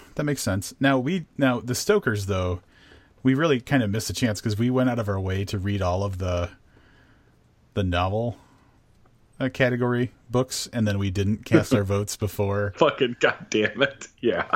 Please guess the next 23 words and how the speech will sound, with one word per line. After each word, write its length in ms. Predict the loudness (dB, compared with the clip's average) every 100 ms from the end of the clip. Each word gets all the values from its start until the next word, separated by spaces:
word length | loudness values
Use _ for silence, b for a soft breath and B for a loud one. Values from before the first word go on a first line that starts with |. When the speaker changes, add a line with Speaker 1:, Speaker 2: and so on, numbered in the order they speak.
| -2 -2 -4
Speaker 2:
I 140 | -2 -2
know. 240 | 4 2 4
Speaker 1:
<laughs> 240 | 0 0
It's 200 | -2 -2 0
Speaker 2:
So 100 | 0
frustrating. 560 | 0 -4 -4 -4 -2
Speaker 1:
This 160 | 0 0
is 140 | 2
a 40 | 4
little 260 | 4 0
self-flagellation 1080 | 0 0 0 0 0 0 0 0 0 0 -2
'cause 160 | -2 -2
we 100 | 0
put 200 | 2 2
in 100 | 2
the 60 |
Speaker 2:
Yeah. 160 | 4 4
Speaker 1:
hours, 500 | 2 0 -4 -6 -10 B B B
and 100 | -2
then 60 | 0
we 80 | 0
just 220 | -2 -2
totally 640 | 0 2 2 0 0 -2